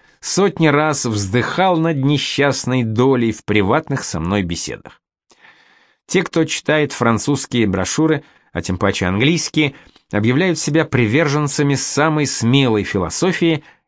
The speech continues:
и противниками вместе с друзьями своими – деспотического и тиранического государства,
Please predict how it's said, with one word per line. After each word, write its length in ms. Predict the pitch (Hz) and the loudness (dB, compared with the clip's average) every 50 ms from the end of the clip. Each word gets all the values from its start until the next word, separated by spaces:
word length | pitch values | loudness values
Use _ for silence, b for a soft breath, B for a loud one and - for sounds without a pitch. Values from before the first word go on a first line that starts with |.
| _ _ - | _ _ -2
и 80 | 165 | -2
противниками 1040 | 160 - - 147 147 151 143 143 - 127 123 117 113 110 127 131 131 - 156 160 160 | 0 0 0 2 2 0 0 -2 0 0 2 2 2 2 0 0 0 0 0 0 0
вместе 460 | 151 139 147 160 160 147 147 - 156 147 | 0 0 2 2 2 0 0 0 -2 0
с 80 | 123 | 0
друзьями 540 | 107 123 131 117 101 101 107 107 113 127 135 | 2 2 2 2 2 2 2 2 2 2 0
своими – 520 | 135 - - 151 156 160 160 156 147 143 B B B B B - | -2 -2 0 2 2 2 2 0 -2 -4 B B B B B -6
деспотического 1000 | 107 113 139 139 - - - 123 120 - - 196 190 - - - - - 165 160 | -2 0 0 0 0 0 0 0 0 0 -2 -4 -4 -4 -6 -4 -2 0 0 0
и 220 | 170 - - 175 143 | 0 0 0 -2 0
тиранического 720 | - - 139 131 123 120 120 113 104 - - - 104 92 | 0 0 2 2 2 2 0 0 -2 -4 -6 -4 -4 -4
государства, 760 | 87 87 90 - - 87 131 160 147 - - - 151 147 143 | -2 -4 -6 -6 -2 0 0 0 0 -2 -2 -2 -2 -2 -2